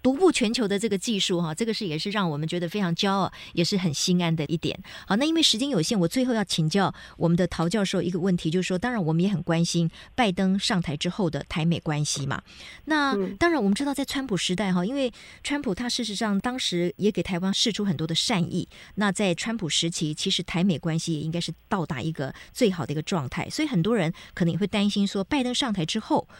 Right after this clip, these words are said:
Speaker 1: 会不会影响了台美的互动？比如有人观察到说，拜登呢曾经称这个蔡总统为所谓的“民选”。的领导阶层哈，就没有直接用比如说总统啊，或者是其他更官方的一个称谓。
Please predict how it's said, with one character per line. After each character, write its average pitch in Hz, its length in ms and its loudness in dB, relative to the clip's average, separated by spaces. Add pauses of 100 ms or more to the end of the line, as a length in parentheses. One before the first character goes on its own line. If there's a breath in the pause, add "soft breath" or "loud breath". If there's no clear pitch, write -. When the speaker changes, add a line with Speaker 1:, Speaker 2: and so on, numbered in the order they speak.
Speaker 1:
会 233 160 4
不 208 60 0
会 208 80 6
影 175 220 2
响 170 200 0
了 143 100 -2
台 165 240 -2
美 165 160 2
的 131 120 -4
互 180 180 -4
动？ 151 220 0 (280 loud breath)
比 196 120 4
如 214 100 4
有 190 80 6
人 185 140 4
观 240 160 0
察 175 160 0
到 190 160 0
说， 185 260 -2 (240 loud breath)
拜 262 160 2
登 233 160 -2
呢 214 100 2
曾 196 220 4
经 226 180 0
称 226 260 0
这 220 100 0
个 190 80 0
蔡 208 180 0
总 185 180 4
统 165 260 2
为 180 180 4
所 170 180 0
谓 175 140 4
的 156 220 0
“民 196 300 6
选”。 160 300 2
的 156 140 -2
领 165 260 4
导 151 240 0
阶 165 300 0
层 - 300 -2
哈， 151 180 -2
就 190 120 0
没 175 160 4
有 202 120 0
直 175 140 0
接 214 180 2
用 196 200 4
比 165 100 4
如 170 40 6
说 196 120 0
总 180 200 4
统 175 180 0
啊， 135 100 0
或 180 100 0
者 165 80 4
是 165 100 0
其 - 160 0
他 180 160 4
更 180 220 4
官 185 260 2
方 175 180 0
的 160 80 0
一 165 120 0
个 160 80 -2
称 175 340 0
谓。 185 200 0